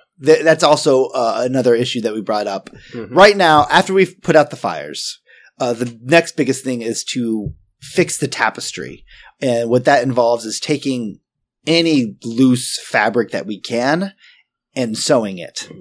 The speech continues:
Speaker 1: And so we're trying to, we're actually making a giant blanket. It looks like in the middle of, uh, what's the, what's it called?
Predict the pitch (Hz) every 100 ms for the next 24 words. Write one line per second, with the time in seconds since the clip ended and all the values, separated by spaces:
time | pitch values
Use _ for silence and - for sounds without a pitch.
0 | _ 123 113 143 127 127 160 170 156 135
1 | 135 156 156 139 131 127 117 104 101 120
2 | 120 131 127 123 _ _ 107 113 107 101
3 | 85 92 98 117 - 120 120 110 110 117
4 | 120 107 113 107 107 - _ - _ _
5 | - - - 160 160 - 131 120 110 117
6 | 113 - _ _ _ - 123 127 117 -
7 | - 87 92